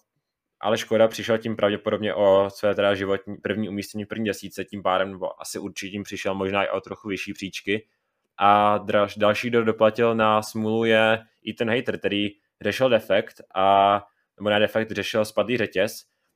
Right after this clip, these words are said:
Eh, řekl bych, že ta výměna neprobíhala úplně hladce, že to docela trvalo a, ehm, možná tím trochu, neříkám, že tím přišel o medaili, ale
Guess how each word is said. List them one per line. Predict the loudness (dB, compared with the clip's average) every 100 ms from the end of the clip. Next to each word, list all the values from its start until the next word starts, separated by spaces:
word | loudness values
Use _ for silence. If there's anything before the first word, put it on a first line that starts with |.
| -6
Eh, | -2 0
řekl | -2
bych, | -4
že | 0
ta | 0
výměna | 0 0 2
neprobíhala | 0 -2 -4 0 2
úplně | 2 -2 -4 2
hladce, | 2 2 -4 0 0 -2 _ _ _
že | -16
to | -10
docela | -8 -2 0 0
trvalo | 0 0 2 2 0 0
a, | 0 2 2 0 -4 _ _ _
ehm, | -2 0 0 -2 -6 _ _ -2
možná | 0 4 2
tím | 2 -4 -6 -4 -6 -10 -4
trochu, | -4 -4 -4 -4 -6 -10 _ _ _ _ _ _ _
neříkám, | -2 -2 -2 0 0
že | 0
tím | -6
přišel | -8 -2 0
o | 0
medaili, | 2 4 4 2
ale | 2 4 6 4